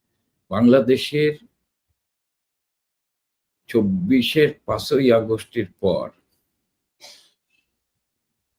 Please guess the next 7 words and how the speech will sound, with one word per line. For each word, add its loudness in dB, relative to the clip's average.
যেভাবে 4
বাংলাদেশে -2
মব -2
সন্ত্রাস, -10
জঙ্গি 2
এবং -2
জামাত, 2